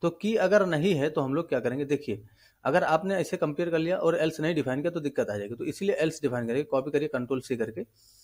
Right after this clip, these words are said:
और यहाँ पर कंट्रोल भी करिए, यही सेम एल्स है ना। और अगर की नहीं है तो ये हमारा बटन दिखेगा ब्लॉक,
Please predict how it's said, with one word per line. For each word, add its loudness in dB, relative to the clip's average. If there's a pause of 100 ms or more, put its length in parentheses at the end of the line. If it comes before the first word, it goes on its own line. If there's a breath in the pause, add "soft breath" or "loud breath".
(180 soft breath)
और 6
यहाँ 4
पर 0
कंट्रोल 2
भी 2
करिए, 2
यही 0
सेम 2
एल्स -4
है -2
ना। -2 (420 soft breath)
और 8
अगर 8
की 2
नहीं 2
है 0
तो -8 (100)
ये 0
हमारा 2
बटन 2
दिखेगा 0
ब्लॉक, 0